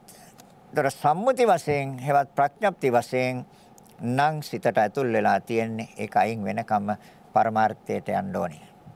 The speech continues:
පරමාර්ථය ඇතුල් කරන්න ඕනේ. පරමාර්ථය නිවැරදි අර්ථය.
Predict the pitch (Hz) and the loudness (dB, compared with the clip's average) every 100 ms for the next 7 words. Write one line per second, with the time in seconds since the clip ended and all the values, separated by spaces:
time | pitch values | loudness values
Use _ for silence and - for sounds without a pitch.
0 | - - - 113 120 117 113 107 113 104 | -20 -8 0 0 2 2 0 -4 -4 -2
1 | 104 98 92 - 90 76 - - - - | 2 2 0 -4 -6 -8 -18 -20 -20 0
2 | 113 139 156 131 127 127 123 160 196 202 | 2 4 2 2 0 -2 2 4 4 4
3 | 185 143 - 110 | 4 2 -2 -8